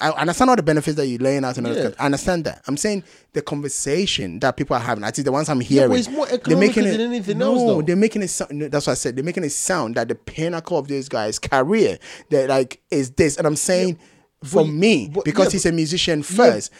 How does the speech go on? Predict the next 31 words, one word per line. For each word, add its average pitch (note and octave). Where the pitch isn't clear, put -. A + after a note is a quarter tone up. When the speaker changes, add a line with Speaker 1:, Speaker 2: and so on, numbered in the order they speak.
Speaker 1:
this F3+
is B3
Speaker 2:
yeah, A3
Speaker 1:
not G3+
the F#3+
Speaker 2:
and -
Speaker 1:
pinnacle G#3+
Speaker 2:
then A3+
Speaker 1:
of E3
the E3+
Speaker 2:
I, E3
Speaker 1:
guy's E3
Speaker 2:
yeah, E3+
Speaker 1:
career. G#3+
Speaker 2:
that's G#3
fine. C4+
That's A3+
fine. C4+
Speaker 1:
That's G3
all A#3+
I'm, A#3+
Speaker 2:
But F#3+
Speaker 1:
all A3
Speaker 2:
you A3
Speaker 1:
I'm G3
Speaker 2:
have A#3+
Speaker 1:
saying. A#3
Speaker 2:
to B3+
also B3+
understand G#3
the E3